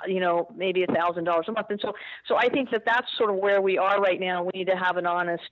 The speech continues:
um, uh, conversation about how things are broken, um, that, um, that Democrats aren't delivering, you know,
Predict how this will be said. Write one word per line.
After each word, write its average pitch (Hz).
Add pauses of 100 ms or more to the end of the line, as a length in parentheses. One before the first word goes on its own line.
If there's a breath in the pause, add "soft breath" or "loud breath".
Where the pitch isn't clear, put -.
(100)
um, 165 (120)
uh, 170
conversation 185
about 175
how 180
things 175
are 175
broken, 175 (380 loud breath)
um, 160 (100)
that, -
um, 165
that 175
Democrats 180
aren't 190
delivering, 175
you 196
know, 175